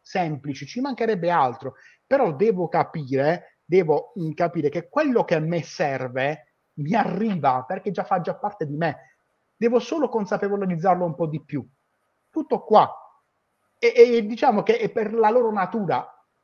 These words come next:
avverarsi, non devo fare nulla di più e nulla di meno.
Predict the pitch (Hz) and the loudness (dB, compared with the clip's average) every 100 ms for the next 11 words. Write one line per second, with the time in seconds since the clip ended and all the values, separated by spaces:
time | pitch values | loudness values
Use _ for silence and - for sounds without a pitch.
0 | _ 160 160 147 156 135 - 170 208 226 | _ -4 -2 0 0 0 -4 -8 -4 -4
1 | 208 208 175 160 233 226 185 165 - 220 | -2 -2 -2 -2 -4 -4 -4 -6 -6 -4
2 | 180 170 156 143 147 120 113 | -4 -4 -4 -4 -8 -8 -10